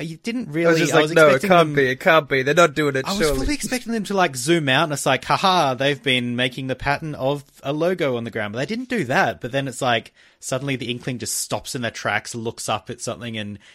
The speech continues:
Speaker 1: you see a reflection in their eye of
Speaker 2: It
Speaker 1: the
Speaker 2: watches
Speaker 1: Smash Bros
Speaker 2: the
Speaker 1: logo.
Speaker 2: Book of Revelations playing out in front of them.
Speaker 1: <laughs> Yes,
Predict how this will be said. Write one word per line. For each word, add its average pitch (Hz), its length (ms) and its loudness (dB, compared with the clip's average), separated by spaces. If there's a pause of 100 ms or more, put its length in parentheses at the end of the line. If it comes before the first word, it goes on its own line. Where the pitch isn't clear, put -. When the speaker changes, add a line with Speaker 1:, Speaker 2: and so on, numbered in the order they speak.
Speaker 1:
you - 60 -20
see 143 240 -6
a 131 60 -4
reflection 139 560 -4
in 131 80 -6
their 127 220 -4
eye 120 340 0
of 117 220 -4
Speaker 2:
It 127 40 -6
Speaker 1:
the 131 40 -4
Speaker 2:
watches 143 200 2
Speaker 1:
Smash 139 220 0
Bros 147 280 -4
Speaker 2:
the 160 60 -8
Speaker 1:
logo. 165 180 -2
Speaker 2:
Book 143 200 0
of 135 100 2
Revelations 131 680 0
playing 123 380 0
out 123 160 4
in 120 100 -2
front 123 240 -6
of 127 80 -8
them. 135 180 -10 (140)
Speaker 1:
<laughs> 147 160 -8
Yes, 123 340 -4